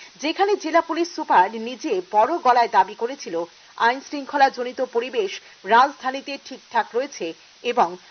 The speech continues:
পুজোর মরশুমে আগে থেকে বিশেষ নজরদারি অব্যাহত আছে।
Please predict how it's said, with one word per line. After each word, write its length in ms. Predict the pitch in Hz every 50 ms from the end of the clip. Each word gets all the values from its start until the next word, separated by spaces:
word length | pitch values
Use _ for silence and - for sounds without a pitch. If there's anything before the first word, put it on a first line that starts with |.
| - _ _
পুজোর 340 | - 339 349 359 403 453 440
মরশুমে 520 | 370 349 359 349 - - 339 320 349 339 294 -
আগে 320 | - 226 226 214 220 269
থেকে 400 | 247 - - 277 - 247 202 196 202 -
বিশেষ 400 | 254 262 - - - 277 - - 208
নজরদারি 640 | 202 214 208 208 214 285 247 202 233 214 214 226 220 - - _ _ _ -
অব্যাহত 560 | 254 247 185 - 240 226 226 233 226 - 233
আছে। 440 | 220 202 208 208 - - 160 156